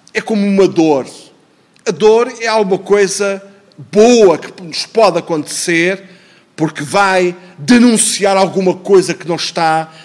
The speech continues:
eh, correta no nosso organismo.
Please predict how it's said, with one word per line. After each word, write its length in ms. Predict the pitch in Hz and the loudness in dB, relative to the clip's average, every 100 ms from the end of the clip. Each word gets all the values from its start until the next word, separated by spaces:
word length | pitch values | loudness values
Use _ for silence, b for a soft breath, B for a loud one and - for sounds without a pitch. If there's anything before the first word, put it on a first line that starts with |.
| B | B
eh, 280 | 143 139 139 | -2 0 0
correta 760 | - 170 147 185 175 - 135 | 0 -2 2 2 2 0 -6
no 160 | 127 151 | -2 0
nosso 540 | 156 151 135 - 139 - | 2 0 -2 -6 -12 -6
organismo. 680 | 147 139 156 156 120 95 | -4 -2 -4 -4 -6 -12